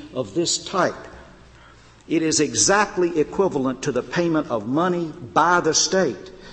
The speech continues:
because every dollar of that tax exemption represents a detriment to the state. The state is giving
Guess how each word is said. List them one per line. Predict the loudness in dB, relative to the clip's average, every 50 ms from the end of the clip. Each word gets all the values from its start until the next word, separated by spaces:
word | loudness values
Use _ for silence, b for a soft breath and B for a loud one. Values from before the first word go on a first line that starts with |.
| B B B
because | -2 -2 2 2 4 4 4 2 0 2 4
every | 6 6 6 4 4 2 2 2
dollar | 4 4 4 6 6 6 4 2 2
of | 2 0 2 2
that | 2 2 0 0 -2
tax | 0 0 0 0 0 0 -2
exemption | 0 0 2 2 2 2 2 0 0 -2 0 -2 -2 -4 -6 B B B B B B B B B B B B 2
represents | 4 4 4 4 2 0 2 4 4 4 4 4 2 2
a | 2 2
detriment | 2 4 4 2 4 2 2 2 2 2 0 -2
to | -4 -4
the | -2 0
state. | 0 0 2 2 0 0 -2 -6 -6
The | -4
state | -4 0 2 2 4 4 2
is | 0 -2 -4
giving | -4 0 4 4 4 4 4 2 0 0 -2 -6 -8